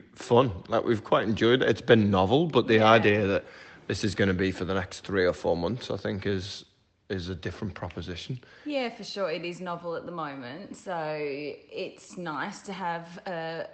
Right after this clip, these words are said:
Speaker 2: a, a new colleague at home <laughs> to pop in and say hi. But, um, yeah, I think it's definitely important to think it could be for a while. So trying to set up a little bit of structure around it as well so that it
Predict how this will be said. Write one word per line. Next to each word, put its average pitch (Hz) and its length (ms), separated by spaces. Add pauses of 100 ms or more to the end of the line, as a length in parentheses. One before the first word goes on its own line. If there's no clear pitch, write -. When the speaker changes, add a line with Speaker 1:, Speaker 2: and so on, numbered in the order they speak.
Speaker 2:
a, - 320
a - 20
new 175 220
colleague 175 520
at 180 80
home 185 500
<laughs> 208 80
to 240 320
pop 190 300
in 180 160
and 180 140
say 175 180
hi. 180 400
But, 180 160
um, 165 280 (580)
yeah, - 300
I 185 80
think 175 180
it's - 160
definitely 170 320
important 151 640
to 185 100
think 160 280
it - 100
could 160 160
be 156 140
for 170 180
a 160 60
while. 156 480
So 165 200
trying 156 260
to 151 100
set 131 240
up 143 160
a - 20
little 147 240
bit 139 160
of 135 140
structure - 500
around 156 240
it 139 100
as 151 160
well 147 300
so 160 180
that 139 160
it 98 120